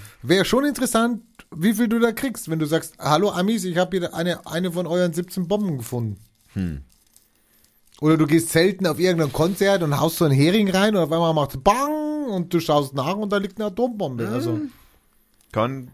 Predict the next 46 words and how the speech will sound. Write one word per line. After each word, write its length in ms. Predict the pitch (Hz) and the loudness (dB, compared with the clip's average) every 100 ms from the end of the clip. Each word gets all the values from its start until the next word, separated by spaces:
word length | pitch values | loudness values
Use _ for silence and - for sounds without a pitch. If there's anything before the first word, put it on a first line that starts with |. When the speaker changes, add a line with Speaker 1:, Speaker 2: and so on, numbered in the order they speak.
| - | -2
Speaker 2:
blöd 180 | 127 127 | -2 0
sein. 200 | 82 73 | -4 -2
Speaker 1:
ich 40 | |
meine, 160 | 143 151 | 0 0
dann 60 | |
bist 240 | 147 247 - | 0 -2 0
du 80 | 151 | 0
nahe 400 | 123 113 120 107 | 2 2 0 -2
dran, 340 | - 98 95 - - | -2 -4 -6 -12 -8
ja? 260 | 120 147 180 - - _ _ _ _ - | -4 -4 -4 -12 -20 _ _ _ _ -8
Da 100 | 101 | -6
kannst 280 | - 139 | -4 -6
du 40 | 160 | -4
jetzt 80 | 151 | -2
dann 100 | 139 | 0
auch 120 | 160 | 2
nicht 120 | 175 | 2
mehr 120 | 143 | 0
sagen, 180 | 117 113 | 0 -2
„Ich 80 | 110 | -2
möchte 220 | 110 113 | -4 -4
nicht 80 | 107 | -4
so 80 | 107 | -2
nahe 240 | 98 95 | -2 -4
dran 240 | 95 95 | -4 -6
sein.“ 260 | 95 92 101 - _ _ _ _ _ _ _ _ _ - 269 262 - _ _ _ _ | -6 -8 -10 -14 _ _ _ _ _ _ _ _ _ -20 -20 -20 -20 _ _ _ _
Speaker 2:
Wenn 100 | 139 123 110 - - - - | -10 -8 -10 -14 -18 -8 -2
Speaker 1:
Aber 80 | 131 | 2
Speaker 2:
ich 80 | |
Speaker 1:
ich 60 | 143 | 4
Speaker 2:
jetzt 40 | 165 | 4
Speaker 1:
denk 80 | 160 | 4
mal, 80 | |
ein 80 | 156 | 0
paar 160 | 131 135 | 0 0
Tausender 420 | 107 156 175 143 | 0 0 0 0
werden 120 | 139 | 0
da 60 | 131 | -2
schon 120 | 123 | -2
rausspringen, 600 | 104 147 - - 117 101 | -2 -4 -6 -8 -6 -6
ja. 120 | 98 | -2
Speaker 2:
Wenn 120 | 95 110 | 0 2
ich 80 | |
jetzt 200 | 117 117 | 0 -2
Atombombe 680 | 80 - 117 156 147 143 143 - | -4 0 0 2 -2 -2 -4 -6
eingebe, 380 | 123 135 139 | -10 -8 -10